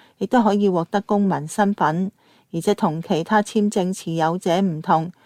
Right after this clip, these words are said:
佢哋無需學英語，年齡亦都冇上限。過去十年內，已經有超過七千名中國人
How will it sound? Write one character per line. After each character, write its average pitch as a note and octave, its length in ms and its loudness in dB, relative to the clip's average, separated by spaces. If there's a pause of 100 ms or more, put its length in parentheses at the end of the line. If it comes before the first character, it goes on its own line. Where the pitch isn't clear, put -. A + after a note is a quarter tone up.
(180)
佢 A#3+ 80 -2
哋 G3+ 280 4
無 D#3 140 -2
需 A3+ 240 2
學 G3+ 220 4
英 G#3 240 2
語， E3 280 -2 (220)
年 F#3 240 2
齡 F#3 180 2
亦 F#3+ 120 0
都 B3 160 2
冇 E3 200 4
上 E3+ 280 0
限。 E3+ 420 2 (480)
過 F#3+ 260 2
去 F#3+ 120 4
十 F#3 160 -2
年 E3 240 -2
內， F3+ 260 2 (220)
已 A#3 100 2
經 C#4+ 180 2
有 F#3 200 6
超 A3 240 2
過 F#3 240 2
七 - 160 -2
千 A3 260 2
名 D#3+ 240 -2
中 G#3 180 -2
國 G3+ 140 -2
人 E3 260 0